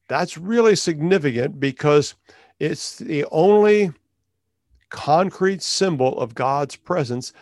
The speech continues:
that the people had. It was not an idol, and we need to make sure we remember that. It was not and never intended to be an idol, but it was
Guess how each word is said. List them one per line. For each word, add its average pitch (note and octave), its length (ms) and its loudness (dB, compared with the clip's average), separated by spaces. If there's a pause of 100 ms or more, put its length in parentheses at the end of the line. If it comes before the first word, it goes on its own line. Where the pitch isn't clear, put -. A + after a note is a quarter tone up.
(120)
that B2+ 140 -4
the C#3+ 80 -10
people A#2+ 480 -8 (100)
had. A#2 440 -10 (600)
It C3 120 -6
was C3+ 260 -4
not A#2+ 520 -2 (220)
an D#3+ 200 -2
idol, C#3 520 -2 (240)
and A#2 100 -6
we B2 60 -4
need C3 120 -6
to C3 60 -4
make C#3 140 2
sure D#3 220 -2
we E3 120 2
remember D#3 460 0
that. A#2+ 200 0
It B2 80 -6
was A2+ 200 -6
not C3 380 2 (260)
and B2 180 -6
never C#3 300 2
intended E3+ 400 0
to E3+ 60 -6
be F3+ 120 0
an F3+ 120 -2
idol, C#3 440 0 (1160)
but C3 140 0
it C#3 120 4
was D#3 420 2